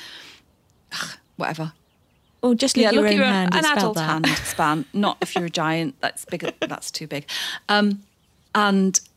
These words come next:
Speaker 1: car polisher. Put the buffing thing on it.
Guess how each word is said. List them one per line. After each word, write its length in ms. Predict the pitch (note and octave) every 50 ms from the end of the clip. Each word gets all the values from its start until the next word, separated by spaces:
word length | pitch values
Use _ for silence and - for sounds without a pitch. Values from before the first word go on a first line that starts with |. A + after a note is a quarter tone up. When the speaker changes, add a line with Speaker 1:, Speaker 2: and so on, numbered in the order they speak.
| _ -
Speaker 1:
car 220 | - G#3+ G3+ G3
polisher. 560 | G3+ - E3+ D#3 D#3 - - E3 E3 E3+ E3 - _ _ _ _ _ _ _ _ _ -
Put 140 | - - -
the 60 | G#3+
buffing 600 | - G#3+ G#3+ - - G3 F3+ F3 E3 E3 E3 - - - - _ -
thing 220 | - F3+ F3 E3 E3
on 160 | D#3+ E3 E3+
it. 440 | F3+ F3 - - - - - -